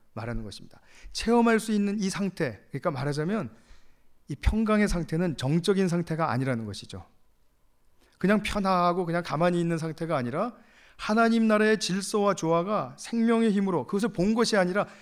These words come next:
그것이 내게 들어와서, 우리에게 들어와서 무언가 살아있게 하는, 움직이게 하는, 그럼으로써 하나님 나라의 <clears throat> 뚜렷한 특징인 하나됨을 이루시게 하는 바로 그 힘의 상태를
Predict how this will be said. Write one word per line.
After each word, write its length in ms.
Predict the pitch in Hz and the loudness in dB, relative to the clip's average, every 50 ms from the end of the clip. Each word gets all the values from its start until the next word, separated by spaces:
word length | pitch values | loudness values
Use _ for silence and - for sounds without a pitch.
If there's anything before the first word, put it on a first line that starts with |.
| - - | -12 -6
그것이 260 | - 180 208 208 233 | -2 0 2 2 2
내게 220 | 180 180 180 208 208 | 2 2 2 0 -2
들어와서, 640 | 214 - 185 233 233 208 170 131 - 120 104 - - - - - - - | 0 0 2 4 6 6 4 4 2 -4 -8 -10 -14 -18 -20 -18 -12 -6
우리에게 380 | 170 175 202 233 233 214 226 214 | -2 0 2 2 4 2 2 0
들어와서 760 | - - 185 220 226 196 147 131 - 180 170 123 98 - - - - - - - | -2 -2 -2 2 4 4 4 2 2 -2 -4 -4 -6 -10 -18 -20 -20 -20 -20 -18
무언가 720 | - 101 98 117 131 156 180 202 226 240 240 233 226 220 | -16 -14 -8 -4 2 4 6 6 6 6 4 2 0 0
살아있게 540 | 214 - - 269 277 269 247 - - - 180 | -2 -2 -4 -2 -2 -2 -2 -4 -4 -4 -4
하는, 280 | 147 123 117 104 95 - - - - - - - - - - - - - - _ _ - - - | -4 -4 -6 -8 -10 -14 -18 -20 -20 -20 -20 -20 -20 -20 -20 -20 -20 -20 -20 _ _ -20 -14 -6
움직이게 600 | - 170 196 226 247 233 247 220 190 196 165 170 | 0 2 4 4 4 4 0 -2 -2 -2 -2 -2
하는, 300 | 131 127 117 107 98 98 - - - _ _ _ - _ _ _ _ - | -2 -2 -6 -8 -10 -12 -16 -20 -20 _ _ _ -20 _ _ _ _ -10
그럼으로써 640 | - 143 147 170 175 170 165 160 165 170 165 165 170 | -4 -2 0 2 2 2 2 0 0 0 0 -2 -2
하나님 460 | - - - 220 220 220 214 202 196 | -4 -4 -2 0 2 2 2 2 2
나라의 380 | 190 180 175 180 185 185 180 - - | 2 2 2 2 0 0 -2 -2 2
<clears throat> 400 | 233 202 196 - - - - - - | 2 2 2 2 -4 -8 -14 -16 -10
뚜렷한 440 | 226 247 269 247 240 - 226 214 208 | -4 0 0 2 2 2 0 0 0
특징인 540 | - - - - 196 185 208 226 - - - - - - - - | -4 -8 -8 -4 -2 0 0 -2 -4 -6 -12 -20 -20 -20 -20 -18
하나됨을 840 | - - - 226 240 226 208 202 180 165 175 208 226 214 - - - _ - | -12 -8 -4 -2 0 0 0 0 0 0 0 0 -2 -4 -6 -18 -20 _ -8
이루시게 440 | - 160 160 175 160 - 147 131 131 | -4 -2 -2 -2 -2 -4 -4 -6 -6
하는 320 | 107 113 104 101 98 101 - _ _ _ _ _ _ - | -6 -8 -10 -12 -14 -16 -20 _ _ _ _ _ _ -20
바로 340 | - - 113 123 143 143 - | -16 -12 -8 -8 -8 -8 -10
그 500 | - - 147 175 196 170 110 - - - - - - - | -8 -4 -2 0 0 0 -2 -6 -12 -20 -20 -20 -20 -16
힘의 340 | - - - 262 262 262 233 | -10 -4 0 0 2 2 2
상태를 640 | - 196 180 170 - 156 156 202 233 202 127 101 - | 0 -2 -4 -4 -4 -4 -4 -2 -2 -2 -4 -6 -10